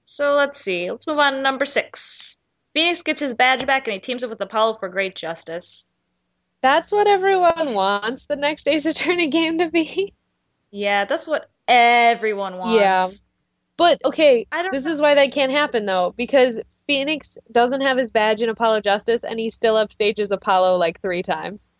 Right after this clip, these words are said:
Speaker 1: Yep.
Speaker 2: So if he did have his badge, it would be like, "This game is Phoenix Wright," and then Apollo would be like, "Hey, I'm here," and everyone would be like, "Shut up, Apollo." <laughs>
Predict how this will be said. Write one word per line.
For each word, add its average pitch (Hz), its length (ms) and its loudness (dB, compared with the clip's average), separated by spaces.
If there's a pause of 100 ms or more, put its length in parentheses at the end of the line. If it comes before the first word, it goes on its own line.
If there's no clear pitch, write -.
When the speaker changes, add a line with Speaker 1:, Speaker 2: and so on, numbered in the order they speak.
(200)
Speaker 1:
Yep. 339 120 -12
Speaker 2:
So 277 100 6
if 285 160 2
he 269 140 0
did 220 180 2
have 254 180 2
his 262 140 -2
badge, 247 340 2
it 220 100 -2
would 233 160 0
be 233 120 -2
like, 214 280 0
"This 349 180 -2
game 233 240 2
is 220 180 -4
Phoenix 269 360 -2
Wright," 226 440 2
and 233 160 -4
then 240 100 0
Apollo 233 340 2
would 226 100 -2
be 240 100 0
like, 226 240 0 (100)
"Hey, 302 200 2
I'm 285 180 -4
here," 277 300 -2
and 214 100 -6
everyone 220 220 -6
would 220 100 -8
be 220 60 0
like, 220 160 0
"Shut 220 200 2
up, 180 120 -2
Apollo." 208 540 -2 (600)
<laughs> - 100 -20